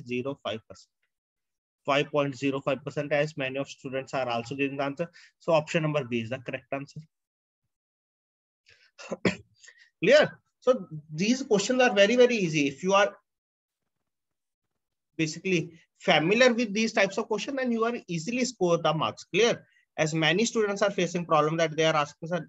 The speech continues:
many new questions are asked in exam." These are not the new questions. Basically, they are not familiar that much. Clear? As we have discussed in detail.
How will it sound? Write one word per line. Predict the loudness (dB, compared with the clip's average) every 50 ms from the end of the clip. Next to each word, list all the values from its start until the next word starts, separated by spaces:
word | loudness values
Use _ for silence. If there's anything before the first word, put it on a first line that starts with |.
| _ _ -6
many | -4 -2 2 2 2
new | 2 2 0 0
questions | 0 -2 -2 -2 0 0 2
are | 2 2
asked | 2 0 0 -2 -6 -10
in | -10 -10
exam." | -10 -10 -8 -4 -4 -4 -4 -6 _ -20 -20 -20 _ _ _
These | -2 0 2 4
are | 2 2
not | 2 2 4 4 4 4 4
the | 2 0
new | 0 -2 -2
questions. | -2 -2 -4 -4 -6 -8 -6
Basically, | -6 -6 -6 -4 -2 -2 0
they | 2 2
are | 2 0
not | 0 0 2 2 2 2 0
familiar | -2 -6 -6 -4 -4 -4 -4 -2 -2
that | -2 -4 -4 -4 -8
much. | -14 -16 -16 -12 _
Clear? | 0 0 2 2
As | 2 0 0 0 0
we | -2
have | -2 -2 -2 -4
discussed | -6 -6 -6 -4 _ -2 0 0
in | 0 -2 -4
detail. | -6 -6 -8 -8 -8